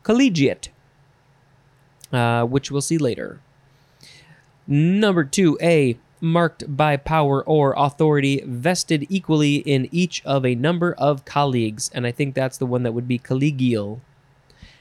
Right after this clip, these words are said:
Number two B, characterized by equal sharing of authority,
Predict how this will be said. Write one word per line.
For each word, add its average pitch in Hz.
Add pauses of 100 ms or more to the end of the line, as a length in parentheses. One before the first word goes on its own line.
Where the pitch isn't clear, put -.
(140)
Number 131
two 180
B, 180 (560)
characterized 170
by 123
equal 180
sharing 156
of 135 (160)
authority, 160